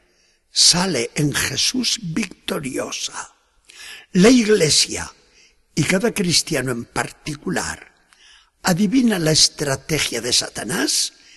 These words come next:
y aprende de Jesús. ¿Placer? No. Ya lo tendré abundante en el cielo.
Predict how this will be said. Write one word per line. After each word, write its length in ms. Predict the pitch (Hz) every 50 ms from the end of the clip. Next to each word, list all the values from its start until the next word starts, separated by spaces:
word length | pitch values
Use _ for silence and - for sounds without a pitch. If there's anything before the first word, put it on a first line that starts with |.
| - - _ _ _
y 160 | - - 143
aprende 480 | 139 131 - 170 185 196 208 185 185 185
de 140 | 170 165 -
Jesús. 800 | - - - - - - - - - - - - - - - - _ _ _ _ _ _ _ - _ _ _ _ _ - - - - _ _ _
¿Placer? 1120 | - 196 220 233 233 226 - - - - 165 123 110 110 117 - 240 - - - - - - - - - - _ _ _ _ _ _
No. 400 | - - 135 143 156 151 143 - - - - - _ _ _ _ - - - - _ _ _ _
Ya 300 | - 196 214 254 247 214
lo 180 | 175 147 143
tendré 460 | - - 135 123 127 127 135 135 131 135
abundante 800 | - - 147 147 143 143 147 147 131 - 131 131 - - - -
en 100 | 120 113
el 140 | 120 123
cielo. 640 | - - - - - - 90 92 90 90 87 - -